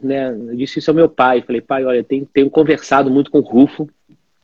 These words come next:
e eu acho que a gente devia montar uma orquestra,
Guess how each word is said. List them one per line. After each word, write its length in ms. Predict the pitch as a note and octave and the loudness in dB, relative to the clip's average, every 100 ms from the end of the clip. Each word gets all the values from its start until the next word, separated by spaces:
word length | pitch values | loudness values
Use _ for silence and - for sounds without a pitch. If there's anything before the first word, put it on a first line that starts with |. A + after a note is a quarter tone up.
| _ _ _ _ _ _ _ _ B2 | _ _ _ _ _ _ _ _ -4
e 80 | |
eu 140 | B2+ A#2 | 2 2
acho 180 | C3 - | 2 -2
que 60 | |
a 20 | |
gente 140 | A#2+ C#3+ | -6 -2
devia 360 | C#3+ G#2 E3+ | -2 2 2
montar 540 | E3+ D#3 A2+ - C3 A#2 | 4 2 0 -2 -2 -2
uma 140 | G#2 | -6
orquestra, 520 | G2 - - - - | -8 -12 -18 -18 -20